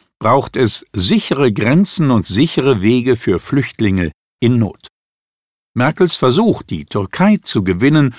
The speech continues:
und ihr eine bestimmte Anzahl von Flüchtlingen, also Kontingente, abzunehmen, ist daher richtig. Aus illegaler würde legale Migration. Nur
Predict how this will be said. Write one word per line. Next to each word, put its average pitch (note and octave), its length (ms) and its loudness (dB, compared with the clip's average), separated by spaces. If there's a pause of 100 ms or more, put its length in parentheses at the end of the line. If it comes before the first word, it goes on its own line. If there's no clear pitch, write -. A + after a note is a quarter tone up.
(380)
und C3+ 180 0
ihr D#3+ 220 2
eine D3+ 180 2
bestimmte G3 560 0
Anzahl D#3+ 580 2
von G#2 240 -2
Flüchtlingen, C3 680 0 (380)
also G#2+ 420 2 (180)
Kontingente, A2 1000 0
abzunehmen, A2+ 880 0 (240)
ist A2 240 -2
daher G#2+ 480 0
richtig. - 580 -6 (520)
Aus G2+ 340 0
illegaler B2+ 880 2
würde G#2+ 440 2 (500)
legale G2 800 2 (100)
Migration. G#2 720 -2 (1300)
Nur A#2+ 260 4